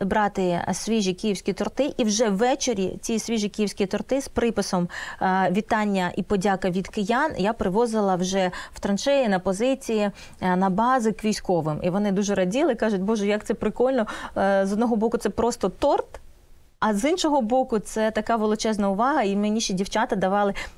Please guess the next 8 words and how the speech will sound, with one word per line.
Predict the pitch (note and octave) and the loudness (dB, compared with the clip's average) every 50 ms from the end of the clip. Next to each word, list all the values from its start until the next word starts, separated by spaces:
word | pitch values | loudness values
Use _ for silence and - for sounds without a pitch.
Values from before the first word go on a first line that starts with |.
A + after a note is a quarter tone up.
| - | -14
свіженькі, | - - - A3 A3+ G#3+ B3+ B3 G#3+ F#3 G3 F#3+ | -8 -4 -2 0 0 2 2 2 2 2 2 2
які | G3 F#3 - A#3+ | 2 2 0 -2
тільки | A3+ - - C#4 D4 C4+ - - C4+ | -2 0 0 2 2 0 -2 -2 -2
що | B3 - - - C4+ A3 F3 D#3 D3+ F3+ G#3 - | 0 0 2 2 2 2 2 2 0 -2 -6 -4
вони | - F3 G#3 G#3+ G#3 | -2 0 0 0 0
приготували | F3+ G#3 F#3+ F3+ G3 F#3 - G3+ F#3+ G#3+ B3+ E4+ G4 E4+ B3 | 0 0 0 0 0 0 0 0 2 2 2 2 2 2 0
за | G3+ G#3 F#3+ E3+ D#3+ | 0 0 0 0 0
ніч, | D#3+ D3+ - - - | -2 -2 -4 -8 -12